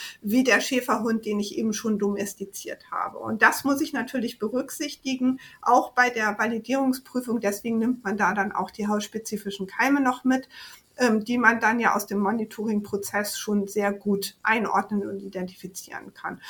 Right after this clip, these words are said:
Und aus all diesen ähm,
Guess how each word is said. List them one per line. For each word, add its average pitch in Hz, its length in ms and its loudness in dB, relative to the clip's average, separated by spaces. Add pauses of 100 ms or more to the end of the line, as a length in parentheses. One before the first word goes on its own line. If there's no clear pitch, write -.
(280)
Und 240 160 0
aus - 220 4
all 330 380 8
diesen 349 500 6 (360)
ähm, 262 480 6